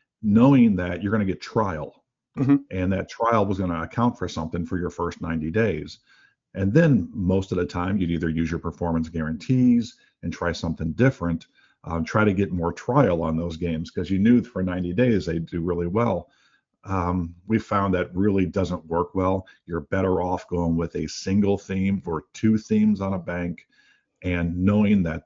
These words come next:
Speaker 1: those really good games are gonna hold up for a long time,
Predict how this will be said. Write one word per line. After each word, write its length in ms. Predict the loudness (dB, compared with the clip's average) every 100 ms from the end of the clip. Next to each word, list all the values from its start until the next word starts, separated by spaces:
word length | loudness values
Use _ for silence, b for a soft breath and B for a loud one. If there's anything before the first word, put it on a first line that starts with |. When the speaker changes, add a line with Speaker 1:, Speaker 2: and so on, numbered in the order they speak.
| -4
Speaker 1:
those 220 | -2 -2
really 500 | -2 2 4 4 0
good 320 | -2 -4 -4 -4
games 500 | -2 -2 -4 -8 -8
are 120 | -6
gonna 220 | -4 -6 -4
hold 220 | -4 -2
up 160 | -4 -8 -6
for 120 | -6
a 120 | -4
long 220 | -4 -4 -4
time, 360 | -6 -6 -6